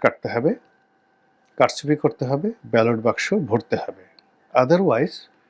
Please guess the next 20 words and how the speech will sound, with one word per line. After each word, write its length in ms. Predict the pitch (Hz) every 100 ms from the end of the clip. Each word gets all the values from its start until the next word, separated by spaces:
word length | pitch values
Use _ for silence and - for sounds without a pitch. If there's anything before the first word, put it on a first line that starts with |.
| _ _ _ _ _ _
বিশ্বের 520 | 123 135 - - 180 175 117
কাছে 300 | 113 - 123 113 202 _ _ _ _ -
এই 220 | 135 156 160 156
যে 100 | 156 160 120
নির্বাচন, 480 | 123 135 117 - 104 185 - _ _ _ _ -
এই 60 | 156
নির্বাচন 300 | 143 127 139 120
গ্রহণযোগ্য 420 | 113 113 117 107 104
হবে 140 | 101 117
না। 60 | 135
এর 60 | 123
কারণ 160 | 139 127 131
হলো 100 | 156 123
যদি 140 | 123 -
ছেড়ে 200 | - 196 165
দেওয়া 160 | 117 -
হয় 220 | 98 98 104
মাঠে, 300 | 92 - 175 302 _ _ _ _ _ _ _ _ _ _ -
খুন 160 | - 160 131
হবে, 200 | 127 131